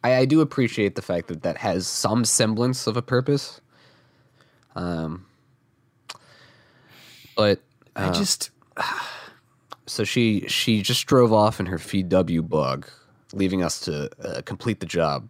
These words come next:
Speaker 1: But I mean, we have a podcast to do, so, uh, I think we got, we got, we got other business to attend to before we, uh, try to,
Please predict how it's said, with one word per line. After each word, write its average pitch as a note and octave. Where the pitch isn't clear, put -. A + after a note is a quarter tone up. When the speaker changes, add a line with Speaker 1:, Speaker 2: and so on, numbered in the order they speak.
Speaker 1:
But C#2+
I A2
mean, G2+
we D3
have F4+
a -
podcast -
to -
do, B1+
so, E2
uh, B1+
I -
think -
we A2
got, F2
we G#2
got, A#2
we A#2
got B2
other F#2
business F2
to D#2+
attend D2
to B1+
before D#2
we, C#2+
uh, B1
try E2+
to, D#2